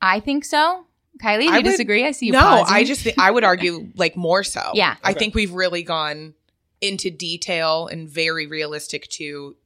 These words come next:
Speaker 2: the persons that they are.
Speaker 1: It's always funny what, um, each player has feedback on
Speaker 3: Mm-hmm.
Speaker 1: to me.
Speaker 2: Yeah, the
Speaker 1: And I
Speaker 2: things
Speaker 1: won't
Speaker 2: that they
Speaker 1: say
Speaker 2: hone
Speaker 1: names or
Speaker 2: in
Speaker 1: anything,
Speaker 2: on.
Speaker 1: but right, and even places I've worked in the past, it's always this way, right? Like,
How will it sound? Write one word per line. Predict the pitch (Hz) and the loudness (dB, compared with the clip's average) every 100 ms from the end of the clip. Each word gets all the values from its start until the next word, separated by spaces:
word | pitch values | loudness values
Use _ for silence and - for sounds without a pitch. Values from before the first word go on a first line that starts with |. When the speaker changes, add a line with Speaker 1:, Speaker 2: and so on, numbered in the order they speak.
| _ | _
Speaker 2:
the | 151 | -14
persons | - 156 - 147 139 | -12 -12 -14 -14 -16
that | 143 135 | -16 -18
they | 131 | -18
are. | 127 80 - _ _ - _ - | -16 -16 -18 _ _ -20 _ -6
Speaker 1:
It's | 233 | -2
always | 254 285 330 | 0 0 -2
funny | - 208 208 208 | 0 0 2 -2
what, | 170 180 180 - - - - _ _ - | -2 -2 -2 -4 -14 -18 -18 _ _ -4
um, | 190 175 170 - _ _ _ _ _ | -2 -2 -8 -14 _ _ _ _ _
each | 208 165 - | -10 -10 4
player | - 190 175 170 170 165 - _ _ | 4 4 -2 -4 -8 -8 -12 _ _
has | - 180 170 | -8 -6 -6
feedback | - 165 165 180 208 220 | -12 -14 -6 -6 -6 -6
on | 233 262 269 | -6 -6 -8
Speaker 3:
Mm-hmm. | 196 | -10
Speaker 1:
to | - | -10
me. | 254 262 277 311 _ - | -8 -8 -10 -12 _ -10
Speaker 2:
Yeah, | 185 160 | -2 0
the | 214 | 2
Speaker 1:
And | 214 | 2
I | |
Speaker 2:
things | 208 | 4
Speaker 1:
won't | 233 247 | 4 4
Speaker 2:
that | 208 | 4
they | 247 | 2
Speaker 1:
say | 220 | 2
Speaker 2:
hone | 190 | 0
Speaker 1:
names | 180 180 | 0 2
or | 247 | 0
Speaker 2:
in | - | 0
Speaker 1:
anything, | 285 277 | -2 -2
Speaker 2:
on. | 262 | 0
Speaker 1:
but | 214 | 2
right, | 214 233 | 2 2
and | 214 208 | -2 -4
even | 247 269 240 | -4 -4 -4
places | 233 220 214 | -6 -10 -6
I've | 214 | -8
worked | 202 190 | -6 -8
in | 185 | -10
the | 170 | -8
past, | 180 175 | -8 -8
it's | 165 | -10
always | 190 190 180 | -6 -4 -4
this | 175 170 | -8 -10
way, | 180 160 | -8 -6
right? | 160 180 | -4 -6
Like, | 190 180 | -6 -10